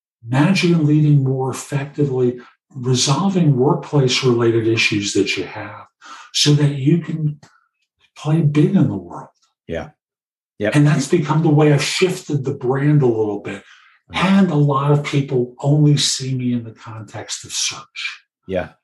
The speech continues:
Speaker 1: 'Cause when you do something for as long as I did, which forty years,
Speaker 2: <laughs>
Speaker 1: it's a long time. And,
Speaker 2: Yeah.
Speaker 1: you know, when you look at supermarket products where branding has really be-, become paramount,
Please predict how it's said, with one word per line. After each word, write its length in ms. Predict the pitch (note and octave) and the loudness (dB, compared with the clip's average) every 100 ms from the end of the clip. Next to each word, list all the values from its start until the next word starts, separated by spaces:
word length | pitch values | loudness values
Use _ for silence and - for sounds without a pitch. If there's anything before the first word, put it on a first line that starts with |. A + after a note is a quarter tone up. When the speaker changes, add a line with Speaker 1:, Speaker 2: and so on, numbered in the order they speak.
| _ | _
Speaker 1:
'Cause 140 | C3 A#2+ | 0 2
when 120 | C3+ | 2
you 180 | B2+ B2 | 2 2
do 200 | F3 G3+ | 2 2
something 520 | - D#3+ C#3+ C#3+ B2 | 2 0 0 -2 -4
for 200 | C3 B2 | -2 -2
as 120 | A2 | -2
long 280 | A#2+ D3 D3+ | 0 0 0
as 140 | B2 | 0
I 140 | A#2 G#2 | -2 -6
did, 460 | C3+ B2 - G2 | -4 -4 -6 -10
which 480 | G2 F#2+ F#2 - - _ _ _ _ _ _ _ _ _ _ _ _ _ - - - | -8 -8 -10 -14 -14 _ _ _ _ _ _ _ _ _ _ _ _ _ -16 -8 0
forty 440 | F#4 F4+ F4+ F4 | 2 4 4 2
years, 1400 | E4+ E4+ F4 F4 F4 F4 E4 D4+ D4 C#4+ E4 D#4 - - _ _ | 2 4 4 4 4 4 2 2 2 2 4 2 0 -2 _ _
Speaker 2:
<laughs> 160 | D3 | -8
Speaker 1:
it's 880 | D#3 - B2+ - A2+ - - - - | -6 -6 -10 -10 -16 -16 -20 -10 0
a 40 | F3+ | 2
long 360 | F3 F3 E3+ | 2 2 2
time. 520 | D3+ A3+ B3+ - - D3 | 0 0 0 0 -2 -2
And, 180 | C3+ - | -2 -2
Speaker 2:
Yeah. 280 | G#2 E2+ - _ _ _ _ - | -4 -4 -8 _ _ _ _ 0
Speaker 1:
you 80 | F3 | 2
know, 160 | D3 | 4
when 180 | D3 D#3+ | 2 2
you 140 | E3 E3 | 2 4
look 180 | G#3 | 2
at 100 | F#3+ | 2
supermarket 720 | - B3+ C#4 B3 D3 A2+ - - | 2 0 2 2 2 -2 -6 -10
products 560 | - - - - - | -14 -14 -16 -12 -4
where 120 | B2+ | -2
branding 640 | G#2 A#2+ C#3 G#3 F3+ B2+ A#2 | -2 -2 2 2 2 2 0
has 180 | G#2+ A2 | -6 -4
really 320 | C#3 G#3 D#3+ | -2 0 0
be-, 320 | - A2+ A#2 - - | 0 -2 -4 -12 -10
become 340 | A#2+ B2+ A2 | -6 -6 -8
paramount, 600 | - A3 B3+ D3+ G2+ A2 | -8 -2 0 0 -2 -8